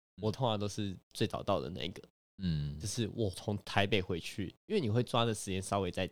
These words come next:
Speaker 2: 长一点，
Speaker 1: 嗯。
Speaker 2: 所以会比他们更宽裕一点，所以我通常都会比较早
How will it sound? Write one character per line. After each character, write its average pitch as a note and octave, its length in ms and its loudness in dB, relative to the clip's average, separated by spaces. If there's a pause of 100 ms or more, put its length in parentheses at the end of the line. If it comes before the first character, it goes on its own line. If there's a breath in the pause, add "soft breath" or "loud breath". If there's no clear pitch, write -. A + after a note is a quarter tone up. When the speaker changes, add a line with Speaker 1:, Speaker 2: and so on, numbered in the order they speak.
(120)
Speaker 2:
长 - 320 -8
一 A2+ 220 -6
点， - 120 -4 (200)
Speaker 1:
嗯。 F#2 160 2
Speaker 2:
所 C#3+ 100 6
以 C#3+ 40 6
会 E3 60 6
比 G2 140 2
他 G#2+ 120 2
们 F#2+ 200 -2
更 G2+ 180 4 (140)
宽 A2+ 320 -2
裕 G2+ 240 0
一 G2+ 60 -2
点， - 240 -12
所 C3 160 2
以 - 20 4
我 G2 140 4
通 A#2+ 200 -2
常 G#2 80 2
都 F#2+ 80 0
会 F2 60 2
比 F#2 60 -6
较 F2 100 -4
早 - 180 -12